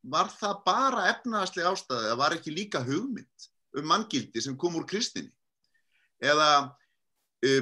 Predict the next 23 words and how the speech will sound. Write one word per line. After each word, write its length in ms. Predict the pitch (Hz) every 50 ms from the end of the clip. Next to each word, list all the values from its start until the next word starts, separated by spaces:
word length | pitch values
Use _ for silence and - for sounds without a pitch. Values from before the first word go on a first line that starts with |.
| 131 135
breytingar 640 | 160 - 175 214 240 240 - 247 220 - 208 208 196
okkar 160 | 196 196 175
á 80 | 170 165
hugmyndum 580 | 202 226 240 233 226 208 - - 196 190 185 185
um 120 | 180 170
samkynhneigð, 1000 | - - - 214 247 285 285 - - 143 127 - - 117 87 73 - - - - _ _ _ _ _ _ _ _ _ _ _ _ -
hvernig 240 | 170 156 151 151 135
samkynhneigð 680 | 131 175 175 220 247 - 240 208 190 202 196 190 185 180
er 80 | 175 165
orðin 280 | 160 - 139 143 143 147
mainstream 460 | 165 220 262 269 - - 160 139 131
hlutur 300 | 123 131 120 - 127 120
og 60 | 120
va-, 180 | 131 143 147 113
þetta 180 | 127 127 151 151
voru 160 | 160 175 170 156
áður, 240 | 170 185 160 135
sko, 180 | - - 139 139
nashyrningar, 680 | 147 175 247 277 269 226 147 113 101 85 - 58 - - - _ _ _ _ _ _ _ _ _ _ _ _ _ -
eh, 300 | 123 135 131 127 123 123
bara 220 | 107 - 151 135 143
í 80 | 135
samfélaginu. 580 | - 208 240 262 - 170 120 98 87 76 73